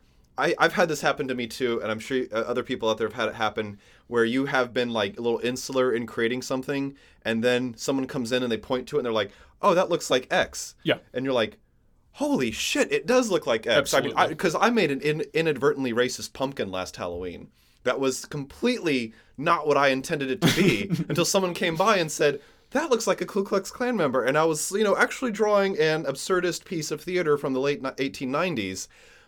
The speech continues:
Speaker 1: But once again, as soon as someone came around and said that, it was like what had, you know, that, that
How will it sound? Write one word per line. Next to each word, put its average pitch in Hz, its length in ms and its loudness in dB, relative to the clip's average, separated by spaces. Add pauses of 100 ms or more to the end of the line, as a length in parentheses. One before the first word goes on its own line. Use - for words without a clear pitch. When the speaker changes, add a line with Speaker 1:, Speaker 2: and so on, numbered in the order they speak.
Speaker 1:
But 170 200 2
once 185 240 -2
again, 202 200 2
as - 140 -2
soon 196 140 0
as 175 80 -2
someone 170 240 -4
came 170 200 -4
around 151 160 2
and 131 120 -2
said 202 240 -2
that, 135 120 2
it 117 120 0
was 139 180 -4
like 120 280 0 (340)
what 143 160 4
had, 135 340 0
you 147 80 -4
know, 127 100 2
that, 127 300 -2
that 127 220 0